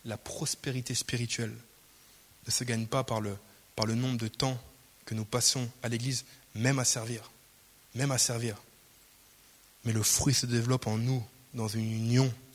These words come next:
à chaque instant, par son esprit, non par des méthodes, non par des techniques, non,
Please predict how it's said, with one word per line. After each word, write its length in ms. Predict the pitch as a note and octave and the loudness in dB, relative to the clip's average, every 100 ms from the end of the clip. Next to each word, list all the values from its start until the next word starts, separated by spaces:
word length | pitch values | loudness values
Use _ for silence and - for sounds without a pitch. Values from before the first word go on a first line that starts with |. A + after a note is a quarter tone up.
| - | -14
à 100 | - | -2
chaque 260 | G#2+ A#2 - | 0 0 0
instant, 340 | G#2+ - G#2+ - - - - | -4 -2 -6 -6 -20 -20 -8
par 160 | G#2 - | -4 4
son 320 | - - C#3 | 6 6 6
esprit, 360 | A#2+ - - G#2+ - - - | 4 2 0 -4 -8 -10 -2
non 160 | C3+ | 0
par 160 | B2 A2+ | 2 0
des 80 | A2+ | 0
méthodes, 420 | A2+ B2 A2 G2+ - - - | 0 -2 -4 -6 -18 -16 -6
non 100 | B2+ | -4
par 140 | A#2 | -2
des 100 | A2 | -6
techniques, 640 | - C3+ - B2+ - - - - - - - - - A#2 | -2 -2 0 -4 -4 -12 -16 -20 -20 -20 -20 -20 -14 -6
non, 180 | A2+ | -6